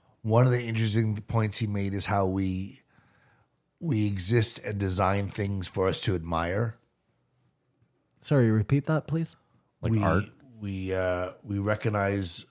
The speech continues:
Speaker 1: beauty and love things that look good.
Speaker 2: Mm-hmm.
Speaker 1: And then in turn try to replicate things to make people go, "Ah, that's so nice," or whatever.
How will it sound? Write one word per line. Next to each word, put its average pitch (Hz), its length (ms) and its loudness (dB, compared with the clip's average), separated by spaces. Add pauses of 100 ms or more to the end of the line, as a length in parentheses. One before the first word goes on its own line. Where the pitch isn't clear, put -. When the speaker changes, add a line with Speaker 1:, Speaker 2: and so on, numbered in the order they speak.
(140)
Speaker 1:
beauty 95 720 -4 (300)
and 95 180 -6
love 95 240 2
things 92 320 -6
that 92 80 -6
look 87 240 -4
good. 85 340 -8 (400)
Speaker 2:
Mm-hmm. 107 360 2
Speaker 1:
And 90 200 -6
then 90 280 -2 (100)
in 95 160 -8
turn 90 460 -4 (180)
try 95 240 -4
to 87 140 -4
replicate 92 500 -6
things 90 440 -6
to 85 320 -8 (640)
make 98 320 -2
people 98 120 -2
go, 92 260 -2
"Ah, 90 500 -2
that's 80 180 -6
so 90 220 -2
nice," 87 340 -6
or 92 60 -6
whatever. 82 300 -8